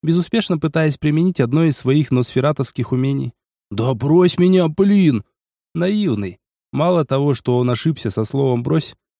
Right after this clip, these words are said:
так ещё и облажался с тактико-техническими характеристиками оппонентов по разговору.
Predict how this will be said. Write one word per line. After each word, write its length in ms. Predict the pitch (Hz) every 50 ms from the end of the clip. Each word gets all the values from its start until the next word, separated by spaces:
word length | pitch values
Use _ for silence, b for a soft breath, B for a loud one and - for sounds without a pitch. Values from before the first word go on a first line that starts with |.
| _ _ -
так 160 | 104 104 95
ещё 300 | 120 117 117 - 139 135
и 80 | 127 123
облажался 640 | 120 120 117 131 131 120 127 143 156 147 - 113
с 60 | 98 -
тактико-техническими 1120 | - 127 117 - - 120 - 117 110 - 131 110 139 135 123 - 117 104 - 131 127 127 117
характеристиками 960 | - - 120 120 117 107 - 127 127 156 151 - - 120 - 131 123 127 120
оппонентов 600 | 117 113 - 120 110 117 131 131 123 127 110 -
по 100 | - 120
разговору. 640 | 120 117 104 107 120 120 120 123 123 107 92 85 -